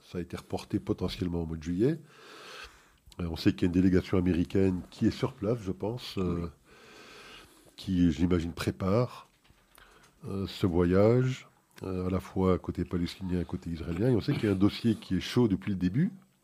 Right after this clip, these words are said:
Speaker 1: depuis le début de l'investiture de Joe Biden, puisqu'il avait promis la réouverture du consulat américain, euh, consulat donc pour les Palestiniens, qui avait été fermé, je pense, en deux mille dix-huit, deux mille dix-neuf peut-être,
Speaker 2: Dix-huit,
Speaker 1: par,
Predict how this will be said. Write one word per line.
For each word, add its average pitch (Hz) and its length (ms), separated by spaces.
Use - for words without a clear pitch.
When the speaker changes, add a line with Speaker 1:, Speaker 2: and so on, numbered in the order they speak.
Speaker 1:
depuis - 180
le 82 60
début 90 240
de 95 120
l'investiture 87 600
de 85 140
Joe 90 140
Biden, 98 420
puisqu'il - 260
avait 85 160
promis 104 460
la 95 60
réouverture 98 1000
du 87 120
consulat 101 640
américain, 90 600
euh, 87 180
consulat 92 400
donc 82 200
pour 90 180
les 82 100
Palestiniens, 98 720
qui - 80
avait 85 140
été 87 220
fermé, 92 380
je 80 60
pense, 87 180
en 82 80
deux 85 120
mille 85 200
dix-huit, 85 440
deux 87 120
mille 87 140
dix-neuf 92 340
peut-être, 101 220
Speaker 2:
Dix-huit, 101 160
Speaker 1:
par, 78 160